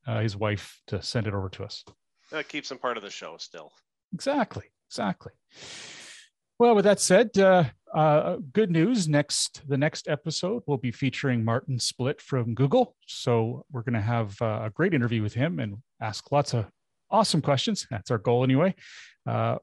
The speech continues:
Speaker 1: we are gonna put out a call out for anyone to add any, uh, questions they'd like asked, and we'll check them out and see if they're a good fit. If they are, we'll be asking Martin on the episode. So please, uh, keep your eye out on the Facebook,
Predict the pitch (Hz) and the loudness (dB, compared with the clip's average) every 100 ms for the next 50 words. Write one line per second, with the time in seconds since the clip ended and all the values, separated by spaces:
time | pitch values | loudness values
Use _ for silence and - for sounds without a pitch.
0 | - 120 127 123 120 - 127 113 113 - | -6 -2 0 0 0 0 0 0 -2 -2
1 | 131 127 127 - - _ 113 113 113 113 | 0 2 0 -4 -18 _ -8 -6 -4 -2
2 | 120 110 120 123 135 131 120 123 120 117 | -4 -4 -2 -2 -2 -4 -2 0 0 0
3 | 113 113 - _ - 156 165 135 165 165 | 0 -4 -8 _ 0 0 0 0 0 0
4 | 135 120 117 180 - - _ _ _ _ | -2 0 -2 -4 -6 -12 _ _ _ _
5 | _ - 120 120 117 113 110 - _ _ | _ -14 -10 -8 -6 -4 -4 -6 _ _
6 | - - 151 - 139 156 - 110 - - | -6 0 0 2 4 4 2 -4 -4 -4
7 | 131 127 110 120 - 165 127 127 160 170 | 0 2 2 0 2 0 0 0 2 2
8 | 131 120 123 123 - - 117 - - 120 | -2 -2 -2 -2 -6 -8 -6 -4 -2 0
9 | 117 143 123 123 117 127 127 123 147 - | 0 0 -2 -2 -2 0 0 -2 -2 -2
10 | 117 98 - _ - 104 101 _ - - | -2 -4 -8 _ -18 -14 -14 _ -20 -20
11 | - - _ - 110 104 - 110 113 - | -20 -20 _ -2 -2 -2 -2 -2 -2 -2
12 | 135 - - 135 139 127 143 139 139 110 | -4 -2 -2 0 2 2 2 2 0 -2
13 | - 127 - 123 | -2 -4 -2 -4